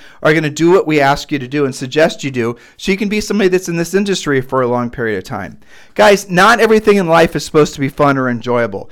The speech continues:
You don't have to feel passion, uh, for what you're doing, uh, to be rich at it, to become rich from doing it, rather. None of those things are true. What you do have to do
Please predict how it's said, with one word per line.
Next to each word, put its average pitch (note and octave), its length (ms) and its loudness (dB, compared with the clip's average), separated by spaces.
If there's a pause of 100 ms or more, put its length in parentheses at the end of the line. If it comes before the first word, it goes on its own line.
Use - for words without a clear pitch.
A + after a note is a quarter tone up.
(180)
You G#3 200 0
don't A#3 220 4
have G3+ 220 0
to F3 80 -4
feel E3+ 280 2
passion, D3 640 0 (340)
uh, D3+ 160 2
for E3 160 0
what D#3+ 200 2
you're C#3+ 120 0
doing, C#3 460 0
uh, C3+ 160 -2
to - 180 -8
be D3 140 0
rich C#3+ 260 0
at G#2+ 160 0
it, - 200 -10
to - 80 -2
become D3 340 -2
rich D3 200 2
from C#3 220 0
doing C3+ 260 4
it, - 120 -8
rather. F#2 320 -6 (320)
None A3 220 2
of B3+ 60 4
those A3+ 180 4
things F3+ 260 -2
are E3 80 0
true. E3 420 0 (280)
What F#3 180 -4
you F#3 120 -2
do A#3 200 0
have G3 240 2
to D3 100 -6
do C3 340 -2